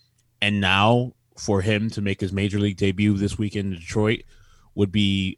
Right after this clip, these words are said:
awesome. Now, I know that his future with the Sox is right now iffy, or maybe even non-existent because there's a guy who already plays this position and another guy they care about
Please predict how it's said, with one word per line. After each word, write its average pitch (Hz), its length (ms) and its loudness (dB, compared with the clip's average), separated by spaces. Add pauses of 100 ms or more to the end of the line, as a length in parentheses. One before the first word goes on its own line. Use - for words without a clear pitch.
(180)
awesome. 87 440 -2 (800)
Now, 123 220 4
I 110 120 4
know 123 440 8
that 101 300 0 (260)
his 117 160 -4
future 131 280 4
with 113 120 2
the - 60 -8
Sox - 460 0
is 95 320 -4
right 110 160 0
now 98 400 0 (560)
iffy, 127 560 2
or 95 340 -2 (100)
maybe 107 340 0
even 101 560 -2 (200)
non-existent 113 720 -2
because 101 440 -6 (240)
there's 95 160 -4
a 92 60 -6
guy 98 300 -2
who 98 180 -4
already 92 180 -4
plays 104 260 -6
this 101 120 -10
position 101 480 -4
and 90 140 -6
another 98 380 -6
guy 98 240 -2
they 95 120 -4
care 104 260 -2
about 98 300 -6